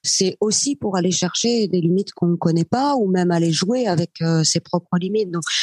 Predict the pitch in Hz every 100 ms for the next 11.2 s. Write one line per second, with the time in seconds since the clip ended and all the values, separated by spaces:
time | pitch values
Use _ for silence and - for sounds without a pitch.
0 | - - 190 240 247 226 202 208 185 175
1 | 170 165 160 - 185 175 175 269 - -
2 | - - - - 240 233 226 202 202 196
3 | 175 160 214 254 180 196 220 240 214 185
4 | 190 - 196 - 214 196 170 - 214 -
5 | 180 180 175 175 165 160 160 160 170 175
6 | 190 226 - - - - - 175 180 233
7 | - 170 - 156 175 - 160 185 - 175
8 | - 175 - 170 160 160 165 170 185 -
9 | 156 147 156 151 156 156 - 226 208 185
10 | 196 190 196 - - 202 - 208 190 214
11 | 254 -